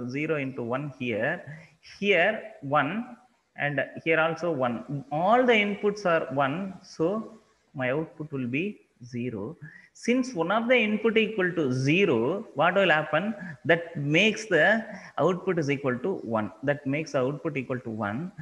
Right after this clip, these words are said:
Since it is one, this, this, this is connected to here. So one, one, all the inputs are one, my output will be zero. My output will be zero. Okay,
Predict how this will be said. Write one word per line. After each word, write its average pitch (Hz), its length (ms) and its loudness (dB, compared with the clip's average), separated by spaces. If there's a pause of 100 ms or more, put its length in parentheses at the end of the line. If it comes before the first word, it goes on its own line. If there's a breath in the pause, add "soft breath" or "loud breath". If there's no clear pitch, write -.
(200 loud breath)
Since 233 500 2
it 202 120 2
is 202 240 0
one, 185 400 -2
this, 151 180 0
this, 143 320 -4
this 160 340 -6
is 175 280 -2
connected 170 500 -4
to 151 120 -2
here. 151 460 2 (400 loud breath)
So 208 360 -2
one, 160 340 0
one, 160 220 0
all 190 360 0
the 226 100 0
inputs 196 540 -2
are 160 140 2
one, 165 320 -4
my 139 140 0
output 143 420 -4
will 110 140 -8
be 135 320 -6
zero. 101 640 -8
My 139 140 -8
output 120 420 -12
will 104 120 -14
be 107 140 -10
zero. 104 400 -12 (1200 soft breath)
Okay, 175 300 -4